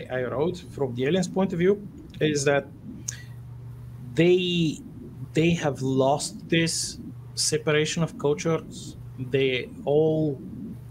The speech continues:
at cer-, some point, they kind of, um, ruined their, uh, unique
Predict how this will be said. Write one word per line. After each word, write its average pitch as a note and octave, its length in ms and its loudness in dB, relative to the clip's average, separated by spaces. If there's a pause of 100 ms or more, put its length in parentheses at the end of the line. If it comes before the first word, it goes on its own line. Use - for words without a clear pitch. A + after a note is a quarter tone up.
(540)
at C#3 160 0
cer-, F#3 320 4
some F#3 380 2
point, D#3+ 540 2
they C#3 140 6
kind C#3+ 340 0
of, C3 200 0 (840)
um, A#2 640 0 (840)
ruined E3 640 4 (1300)
their, C#3 440 6
uh, B2+ 200 4
unique C#3+ 640 2